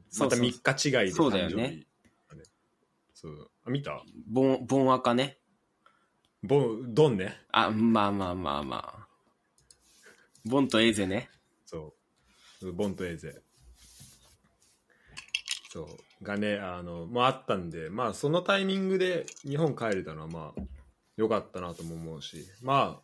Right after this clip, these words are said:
Speaker 2: あ、あと、まあ、結婚式だよね。
Speaker 1: まあ、そうだよね。
Speaker 2: 二人の、二人の親友の結婚式を、ちゃんと、最初から、そうだね。まあ、両方ちゃんと出れてよかったし、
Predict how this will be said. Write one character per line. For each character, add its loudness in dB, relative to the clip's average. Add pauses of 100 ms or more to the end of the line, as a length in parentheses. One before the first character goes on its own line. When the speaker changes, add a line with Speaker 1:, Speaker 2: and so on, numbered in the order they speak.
(160)
Speaker 2:
あ、 -6
あ -10
と、 -6 (1300)
ま -2
あ、 -8
結 -6
婚 0
式 -8
だ -12
よ -12
ね。 -16 (420)
Speaker 1:
ま 0
あ、 0
そ -2
う -2
だ -2
よ -8
ね。 -4
Speaker 2:
二 -4
人 -4
の、 -12 (460)
二 -6
人 -4
の -8
親 -6
友 -8
の -12
結 -16 (120)
婚 -10
式 -14
を、 -12 (1400)
ち -10
ゃ -4
ん -6
と、 -4 (960)
最 0
初 -4
か 2
ら、 4 (600)
そ -4
う -2
だ -4
ね。 -6
ま -6
あ、 -4
両 0
方 -4
ち -6
ゃ -6
ん -6
と -4
出 4
れ 2
て -10
よ -8
か -6
っ -10 (120)
た -16
し、 -16